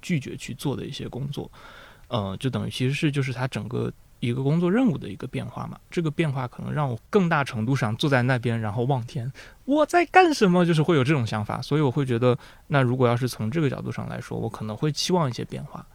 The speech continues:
但是我自己又从来不会觉得就是说那份工作是不好的，或者说是怎么样。我只是觉得那只是它跟你之间的关系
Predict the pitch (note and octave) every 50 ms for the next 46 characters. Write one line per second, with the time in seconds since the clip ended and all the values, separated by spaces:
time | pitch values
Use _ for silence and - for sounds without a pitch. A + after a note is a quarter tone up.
0 | _ - G#3 G#3 F#3+ F#3+ F#3+ D3 - - - - - - - - D3 A#2+ G#2+ A#2
1 | - - A#3 G#3+ D#3 - A#2 A2+ A2+ - A#2+ A2+ A#2+ B2+ D3 - - - - A#2
2 | A2 F#3+ F#3+ D#3 C3 A2 A2 A#2+ A#2 B2 A#2+ A2+ A#2 A2 - - A2 A2+ A#2+ -
3 | - F3 F3 C#3+ C3 C3+ C3+ C3 B2+ C3+ C#3+ C#3 B2+ C3 C3+ - G3+ - - -
4 | - - - - - - - _ - C3+ A#2+ G#2+ A2+ A2 G#2 A#2 - - - C3
5 | A#2+ B2 - A#2 B2+ C3 C3 B2 B2+ A#2 A2 C3+ C3 B2+ A#2 A#2 B2 A#2+ A#2 -
6 | - - D#3 C#3+ - - A2 A#2 C3 - - - D3 C#3+ D3+ D#3 D#3 C3+ B2 -
7 | - D3 - C#3 C3 D3+ D#3 D#3 D#3 D3 - - E3+ E3 F3+ G3+ A3 - - -
8 | - -